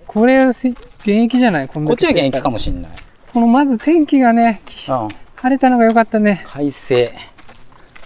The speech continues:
Speaker 2: 最高だよ。
Speaker 1: 鳥居が、大きな鳥居があったね。
Speaker 2: あ、こっからやっと涼しくなる。日陰だ。
Speaker 1: ね。
Speaker 2: 暑いな、やっぱ、日向は。
Speaker 1: そう、今ここの高倉神社に、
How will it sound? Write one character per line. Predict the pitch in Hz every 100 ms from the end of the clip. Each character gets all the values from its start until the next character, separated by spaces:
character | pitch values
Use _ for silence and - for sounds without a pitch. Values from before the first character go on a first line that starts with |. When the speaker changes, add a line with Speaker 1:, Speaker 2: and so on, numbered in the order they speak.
| - -
Speaker 2:
最 | - 117
高 | - 156
だ | 143
よ。 | 82 - - - - - - - - - - - - -
Speaker 1:
鳥 | 175 175 185 175
居 |
が、 | 175
大 | 170
き | - 208
な | 180
鳥 | 175 165
居 | 160
が | 151
あ |
っ |
た | - 143
ね。 | 143 139 - - - - - -
Speaker 2:
あ、 | 156 -
こ | 143
っ |
か | 156
ら | 156
や |
っ | 151
と |
涼 | 151 165 156
し | -
く | -
な | 101
る。 | 90 - - - - - - - -
日 |
陰 | 117 -
だ。 | -
Speaker 1:
ね。 | - - - - - - - - - -
Speaker 2:
暑 | 127 170
い | 151
な、 |
や | 123
っ |
ぱ、 | - 98 - -
日 | -
向 | 101 104 92
は。 | - - - - - - - - - - - - - - - - - -
Speaker 1:
そ | 180
う、 | 214
今 | 254 208
こ | 196 214
こ | 269 269
の | 262
高 | 247 311 285
倉 | 330 320
神 | 311 311
社 | 277
に、 | 233 254 214 151